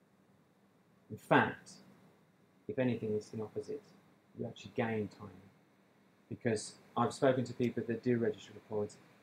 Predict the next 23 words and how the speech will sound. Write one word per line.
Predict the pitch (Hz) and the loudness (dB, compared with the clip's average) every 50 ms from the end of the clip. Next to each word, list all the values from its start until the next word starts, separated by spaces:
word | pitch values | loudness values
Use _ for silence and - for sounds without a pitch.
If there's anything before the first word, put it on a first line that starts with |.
| - - | -10 -2
and | 117 117 | 2 4
their | 117 113 | 4 6
most | 117 120 120 117 - - | 6 6 4 4 0 -4
enjoyable | 110 - - 135 127 127 123 123 120 - - | -6 0 2 4 4 4 4 0 -2 -6 -6
thing | 123 110 104 98 98 98 - - _ _ _ - 104 | -6 -6 -6 -8 -12 -16 -18 -20 _ _ _ -20 -20
is | 98 95 101 | -20 -8 -6
writing | 104 101 101 98 - - 101 98 - | -4 -4 -4 -4 -8 -12 -18 -18 -18
the | - - 104 | -20 -18 -18
paper, | 101 - - 104 - - _ 101 - | -18 -20 -20 -20 -20 -20 _ -20 -16
because | - 95 - | -16 -16 -16
it's | - - - - | -18 -12 -2 0
all | 110 107 107 104 95 | 2 2 2 2 0
there. | 95 90 92 92 - - - - - _ 101 | -2 -8 -12 -16 -18 -20 -20 -20 -20 _ -12
They | 101 | -8
don't | - 113 107 101 | -6 -6 -8 -8
have | 101 - - | -10 -14 -18
to | 120 - - | -20 -14 -12
think | 117 110 - | -10 -10 -10
about | - - 101 - - 117 | -10 -12 -12 -12 -6 -2
anything. | 123 127 123 - - 135 127 127 123 - - - - - - - _ - | -2 -2 -2 -2 -2 -2 -2 -2 -4 -8 -16 -20 -20 -20 -20 -20 _ -12
They | 110 - | -12 -10
just | - 101 - | -10 -6 -2
say, | 143 131 127 123 | 0 0 0 0